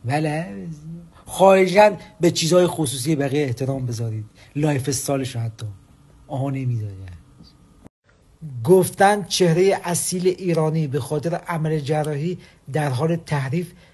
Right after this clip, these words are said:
و از بین رفتنه. خود چی کار می‌شه کرد؟ آخه این چهره اصیل ایرانی بعضی جاهاش بیش از حد برجسته است. نیاز به اصلاح و بازسازی داره. بله.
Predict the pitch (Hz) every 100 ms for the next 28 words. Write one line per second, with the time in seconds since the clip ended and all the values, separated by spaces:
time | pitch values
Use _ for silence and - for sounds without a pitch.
0 | _ - 151 139 120 107 135 127 120 110
1 | - 123 120 113 110 110 - - 160 165
2 | 151 - 160 165 156 127 127 117 - 107
3 | 117 - - _ _ _ - - - -
4 | 190 - 185 196 185 - - 156 151 156
5 | - 135 123 156 151 151 147 147 156 175
6 | - - - 127 160 175 170 165 131 147
7 | 147 170 - - - 131 127 143 131 123
8 | 151 127 123 113 113 110 - 101 104 -
9 | - - _ _ 143 147 156 156 135 -
10 | - - 139 135 143 123 123 110 - 117
11 | 110 117 110 107 110 123 131 113